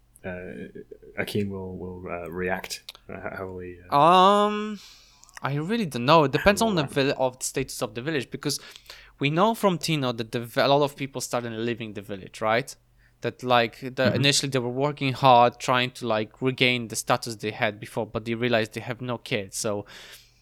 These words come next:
Speaker 2: maybe, and Tino was the, at the time was the Akin, right? Tino was Akin for them, right? So, like, you know, they didn't want to allow him to go scouting in case something happens to him. Maybe if there was a young girl, maybe they could try to make them fuck and then have a child or an offspring,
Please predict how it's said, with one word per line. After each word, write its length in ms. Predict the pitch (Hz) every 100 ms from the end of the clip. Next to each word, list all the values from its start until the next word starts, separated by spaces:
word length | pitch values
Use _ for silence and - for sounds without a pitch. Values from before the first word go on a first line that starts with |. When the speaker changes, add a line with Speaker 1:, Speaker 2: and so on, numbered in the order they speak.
| _ _ - - _ _
Speaker 2:
maybe, 540 | 131 131 135 135 139 -
and 180 | 143 139
Tino 240 | 165 160
was 200 | 139 131
the, 220 | - 131 113
at 120 | 127
the 60 |
time 440 | 135 135 156 160 123
was 280 | 123 123 -
the 120 | 113 107
Akin, 420 | - - 147 123 101
right? 240 | 101 107
Tino 240 | - 165 156
was 260 | 143 139 131
Akin 400 | 120 - 143 127
for 180 | - 110
them, 280 | 101 95 73
right? 280 | 107 107 113
So, 280 | - 123 113
like, 360 | 113 110 107 - -
you 180 | -
know, 140 | 123 110
they 120 | 123
didn't 240 | 131 135
want 160 | 131 127
to 100 | 139 127
allow 420 | 127 107 123 123
him 140 | 120
to 100 | 117
go 120 | 120 127
scouting 280 | - 120
in 40 | 117
case 160 | 127 117
something 300 | 117 117 117
happens 320 | 117 - 117
to 100 | 117
him. 200 | 117 107 _ - - - -
Maybe 240 | 127 135 151
if 80 |
there 60 | 143
was 120 | 147
a 40 | 147
young 220 | 151 151
girl, 200 | 151 147
maybe 240 | 147 131
they 100 | 131
could 180 | 131 139
try 220 | - 135
to 100 | 123
make 220 | 127 127 117
them 100 | 113
fuck 300 | 131 117 -
and 120 | 120
then 200 | 110 107
have 200 | - 127
a 40 | 110
child 460 | - 120 117 113
or 40 | 110
an 120 | 107
offspring, 580 | 107 117 - 117 117 117